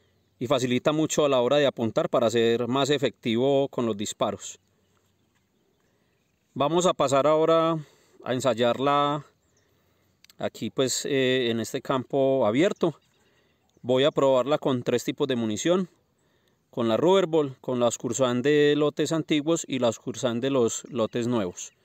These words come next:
para ver qué tal nos va con esta pistola. Aquí tenemos la munición con la que vamos a probar la pistola.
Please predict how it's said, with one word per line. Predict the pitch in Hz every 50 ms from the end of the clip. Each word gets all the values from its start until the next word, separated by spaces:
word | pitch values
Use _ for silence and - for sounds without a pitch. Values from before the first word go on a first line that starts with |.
| _ _ _ _ _ -
para | - 190 180
ver | 156 143 127
qué | - 151
tal | - - 139 135
nos | 135 135 127 117
va | 131 127
con | - - 127 123
esta | 117 - 127
pistola. | - - 107 - - 104 87 - - _ _ _ _ _ _ _ _ _ _ - - _ _ _ _ - - _ - _ _ _ _ _ _ _ _ _ _ _ _ _ _ _ _ _ _ _ _ _ _ _ _ _ _ _ _ _ _ _ _ _ _ _ _ _ _ _ _ _ _ _ _ _ _ _ _ _ _ _ - - _ _ - - _ -
Aquí | - - - 156
tenemos | - - 180 190 185 185
la | 180 170
munición | 156 151 143 127 139 139 139
con | 135 - 175 170
la | 160 151
que | - - 151 139
vamos | 131 131 131 151 160
a | 170 143
probar | - 143 131 123 135
la | 160
pistola. | 170 - 131 - - 180 185 190 190 175 151